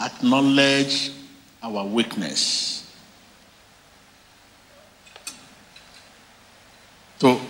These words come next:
identify and acknowledge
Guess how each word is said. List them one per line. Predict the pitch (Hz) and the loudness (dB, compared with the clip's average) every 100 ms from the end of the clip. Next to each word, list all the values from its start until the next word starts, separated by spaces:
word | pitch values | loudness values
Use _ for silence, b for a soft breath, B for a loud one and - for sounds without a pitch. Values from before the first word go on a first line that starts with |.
| - - | -16 0
identify | 135 131 135 135 139 139 156 151 156 156 160 170 - - - - | 2 4 4 2 -2 -2 0 2 2 2 0 -6 -12 -20 -20 -12
and | - 113 - - - | -8 -8 -10 -16 -12
acknowledge | 117 - 131 135 135 131 139 135 - | -12 0 2 4 4 4 4 0 -4